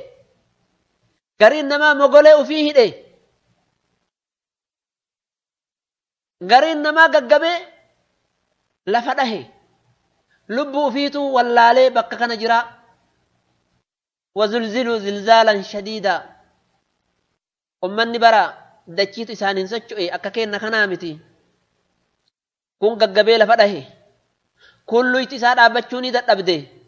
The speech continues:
Kun arraba ofii haadaan fuudhee arraba ofii uf hidhe. Kun musiibaan itti hammaattee Rasuulli Rabbii du'uu kanaayyuu in inkaareeyyu, hin duuneeyyu jedhee khalaas. Maal kijiba ooftan?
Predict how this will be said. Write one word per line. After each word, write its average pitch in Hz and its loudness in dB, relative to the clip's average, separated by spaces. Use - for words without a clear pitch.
Kun 262 -4
arraba 269 2
ofii 262 2
haadaan 240 6
fuudhee 269 2
arraba 277 4
ofii 277 0
uf 240 -6
hidhe. 262 0
Kun 330 0
musiibaan 233 -2
itti 233 -10
hammaattee 226 -2
Rasuulli 233 -4
Rabbii 226 -4
du'uu 277 -4
kanaayyuu 277 2
in 330 -6
inkaareeyyu, 285 2
hin 240 -8
duuneeyyu 285 4
jedhee 247 2
khalaas. 233 2
Maal 277 2
kijiba 269 -2
ooftan? 175 -2